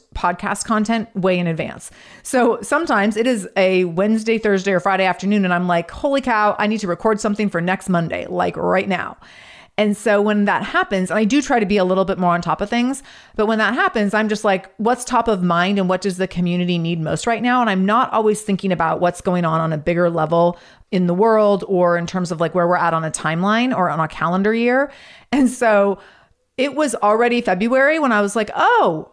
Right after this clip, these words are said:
huh, Black History Month. I should have planned for that." Like, right there was, I was embarrassed. I was like, Oh man, like, here I am wanting to be someone who's so conscientious about this and someone who is willing to lead uncomfortable conversations and someone who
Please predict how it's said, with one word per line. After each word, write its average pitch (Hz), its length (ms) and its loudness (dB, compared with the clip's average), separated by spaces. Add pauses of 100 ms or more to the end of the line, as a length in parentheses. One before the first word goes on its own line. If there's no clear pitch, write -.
huh, 202 560 0 (200)
Black 285 240 0
History 320 360 -2
Month. 170 300 -2
I 202 60 0
should 269 180 -2
have 269 160 -6
planned 320 520 0
for 220 120 0
that." 175 300 0
Like, 208 360 -2
right 247 360 0
there 185 460 4
was, 196 320 -2 (260)
I 240 140 0
was 254 120 0
embarrassed. 240 600 2
I 196 80 2
was 202 100 -4
like, 220 160 -4
Oh 233 180 0
man, 190 520 -2 (240)
like, 226 140 -2
here 294 220 0
I 285 100 2
am 233 420 0
wanting 220 260 2
to 214 60 0
be 202 160 -2
someone 208 240 0
who's 190 140 0
so 247 380 2
conscientious 214 960 -2 (500)
about 185 480 0
this 175 500 0
and 180 500 0 (140)
someone 220 280 0
who 202 400 2
is 175 160 -4
willing 202 280 0
to 196 100 -4
lead 196 160 0
uncomfortable 185 480 -2
conversations 240 880 0
and 185 180 -6
someone 196 340 0
who 185 460 2